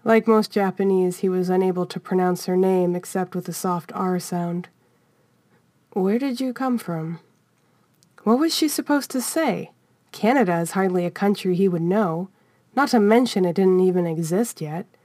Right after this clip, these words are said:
She certainly couldn't say she currently lived in Sendai, since she was still in Sendai. Would he be aware of the New World?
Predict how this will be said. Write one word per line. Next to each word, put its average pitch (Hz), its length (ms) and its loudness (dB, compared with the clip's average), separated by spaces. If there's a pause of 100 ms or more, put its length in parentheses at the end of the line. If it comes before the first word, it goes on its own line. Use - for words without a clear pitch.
(800)
She - 180 -4
certainly 208 460 2
couldn't 196 300 2
say 208 260 2
she - 180 -6
currently 190 440 0
lived 196 340 2
in 180 140 2
Sendai, 214 560 0
since 190 280 -2
she 214 160 0
was 214 200 0
still 233 420 2
in 247 380 4
Sendai. 175 640 -2 (1120)
Would 196 120 2
he 220 80 6
be 226 160 6
aware 202 420 4
of 180 280 -6
the 180 120 0
New 190 320 4
World? 226 520 -2